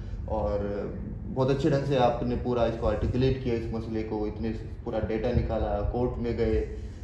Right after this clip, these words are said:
और यही वजह है कि आज, अ, माइनिंग के बारे में बात होती है, गोवा के बारे में भी माइनिंग के लेके। तो अगर कोई ऐसी बात जो आपको लगता है कि माइनिंग से जुड़ी हुई है, बहुत इंपॉर्टेंट है गोवा के संदर्भ में, और मैंने आपसे ना पूछी हो,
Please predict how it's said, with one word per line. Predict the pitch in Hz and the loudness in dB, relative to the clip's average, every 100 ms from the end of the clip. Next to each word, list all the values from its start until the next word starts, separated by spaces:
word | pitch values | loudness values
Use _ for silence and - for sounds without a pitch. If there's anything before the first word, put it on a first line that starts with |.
| - | -8
और | 104 101 98 95 92 95 95 - - | -4 -2 0 -2 -2 -4 -4 -4 -2
यही | 113 123 | 2 4
वजह | 123 127 | 6 6
है | 131 | 6
कि | 127 | 6
आज, | 117 | 4
अ, | 117 120 117 - - - - 113 107 101 | 4 0 -2 -4 -6 -8 -4 0 2 2
माइनिंग | 113 147 | 2 4
के | 147 | 4
बारे | 143 139 | 4 4
में | 170 | 4
बात | 165 170 165 | 6 6 6
होती | 139 143 | 4 4
है, | 120 - - | 2 2 0
गोवा | - 135 139 | 4 6 8
के | 147 139 139 - | 8 6 4 4
बारे | 139 135 | 6 6
में | 165 165 127 | 6 6 6
भी | 110 90 - | 6 6 4
माइनिंग | 113 117 123 113 | 2 2 2 0
के | - | 0
लेके। | 110 98 101 98 92 - - - - - - - - - - - - - - - - | -2 -2 -4 -6 -6 -4 -6 -6 -6 -6 -6 -8 -8 -8 -8 -6 -6 -6 -4 -2 0
तो | 160 | 4
अगर | 160 190 | 6 8
कोई | 196 | 8
ऐसी | 185 180 | 8 6
बात | 180 180 | 8 6
जो | 175 175 165 151 - | 8 6 6 4 4
आपको | - - | 4 6
लगता | 143 - 143 | 4 4 2
है | |
कि | 147 | 2
माइनिंग | 139 117 131 | 2 2 2
से | 131 131 | 0 -2
जुड़ी | 123 127 123 | 0 0 2
हुई | 123 | 2
है, | 120 135 | 0 0
बहुत | 123 127 | 0 0
इंपॉर्टेंट | 123 113 127 147 127 | 0 2 4 4 2
है | 117 | 0
गोवा | 110 104 | 0 0
के | 107 | 0
संदर्भ | 110 110 101 101 | -4 -4 -4 -4
में, | 104 123 - | -4 -6 -6
और | 120 113 110 | -2 -2 -2
मैंने | 113 120 | -2 -2
आपसे | 117 - 113 | -2 -2 -2
ना | 113 | 0
पूछी | 117 110 98 117 | 0 -4 -4 -6
हो, | 107 | -4